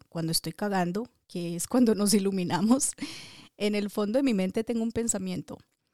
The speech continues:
¿Qué es lo que estoy aportando para beneficio de lo colectivo y qué es lo que el mundo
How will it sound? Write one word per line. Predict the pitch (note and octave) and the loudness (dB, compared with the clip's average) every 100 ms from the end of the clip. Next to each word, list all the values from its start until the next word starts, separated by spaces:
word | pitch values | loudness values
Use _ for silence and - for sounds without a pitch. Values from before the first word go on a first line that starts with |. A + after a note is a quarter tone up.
| _ _ _ | _ _ _
¿Qué | C4 | 0
es | C#4 | 2
lo | D#4+ | 0
que | D4+ | -2
estoy | B3+ G3 | -2 -2
aportando | G3 - G#3+ F#3 F#3 G#3+ | -2 -4 -4 -4 -4 -4
para | A3+ F#3 | -2 -2
beneficio | F3+ E3+ F#3 F#3 A#3+ | -2 -2 -2 -2 -2
de | A#3 | -2
lo | F#3+ | -2
colectivo | - F3 - - G#3+ D4 - | -4 -6 -6 -8 -4 -4 -6
y | G#3+ | -6
qué | - G3+ | 0 0
es | G3+ | 0
lo | A3 | -2
que | - G3+ | -2 -2
el | F3+ | 0
mundo | F#3+ F#3+ G#3 | -2 0 -2